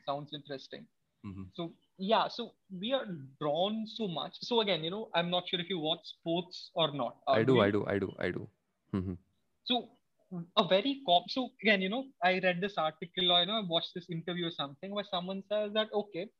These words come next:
Speaker 1: when, say, a particular team, you know, wins or loses, uh, you have nothing attached to that team. You're not, unless you have, say, bet money on it, uh,
Speaker 2: Mm-hmm.
Speaker 1: which is a recent phenomenon,
Speaker 2: Mm-hmm.
Speaker 1: you're not losing anything. But even in spite of that, why are our emotions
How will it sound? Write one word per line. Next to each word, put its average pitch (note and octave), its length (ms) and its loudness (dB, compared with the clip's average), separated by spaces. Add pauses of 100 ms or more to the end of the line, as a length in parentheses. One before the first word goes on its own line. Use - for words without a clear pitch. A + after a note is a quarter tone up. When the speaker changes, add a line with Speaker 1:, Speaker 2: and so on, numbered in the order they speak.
(360)
Speaker 1:
when, G3+ 340 6
say, G#3+ 180 4
a G3+ 60 6
particular G3 500 0 (120)
team, D#3 360 2
you D#3 80 -10
know, F3 240 -4
wins F#3 320 0
or F#3 120 4
loses, D#3+ 540 -4 (280)
uh, C#3 80 -8
you F3+ 160 0
have A3 160 8
nothing F3+ 360 -2
attached D3 400 -2
to F3+ 60 -8
that E3 200 -4
team. C3 220 -12
You're E3 160 -4
not, E3 200 -6 (180)
unless D#3+ 280 -2
you F3 60 -8
have, E3 80 -10
say, F3 120 -4 (100)
bet D#3 280 2
money D#3 300 -4
on E3 160 -2
it, G#3 100 -6 (580)
uh, D#3 40 0
Speaker 2:
Mm-hmm. - 20 0
Speaker 1:
which D3 120 -6
is F3 160 -2
a D#3+ 200 6
recent F3 360 -2
phenomenon, D3 520 -2 (440)
Speaker 2:
Mm-hmm. G2+ 160 -10
Speaker 1:
you're A3 160 4
not A#3+ 220 -4
losing G3 420 -2
anything. C#3+ 340 -4 (140)
But G3+ 140 -2 (640)
even A3+ 280 -2
in C#4 100 -6
spite G3 380 -4
of G#3 140 -4
that, A#3 200 2
why E3 320 -2
are G#3 160 -2 (160)
our G3 160 -4 (120)
emotions D#3 720 -8